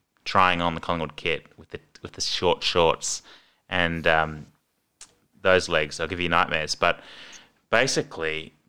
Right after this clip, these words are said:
Pat, since then, and the purpose of us bringing this up on the pod today is because Pat, since then, has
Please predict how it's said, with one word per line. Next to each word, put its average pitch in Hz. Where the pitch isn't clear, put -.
Pat, -
since 151
then, 65
and 90
the -
purpose 156
of 85
us 78
bringing 85
this 78
up -
on 85
the 82
pod 78
today 76
is 78
because 82
Pat, -
since -
then, 85
has 90